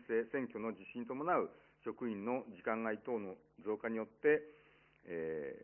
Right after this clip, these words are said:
ー、前年比五千百七十九、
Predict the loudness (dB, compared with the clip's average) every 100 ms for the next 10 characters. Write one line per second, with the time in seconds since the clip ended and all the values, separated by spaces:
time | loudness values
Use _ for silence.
0 | -18 -20 -20 -20 -20 -4 0 2 2 2
1 | -2 -10 -6 -6 -6 -4 2 2 4 2
2 | 0 -2 -2 -4 -8 -4 -4 -4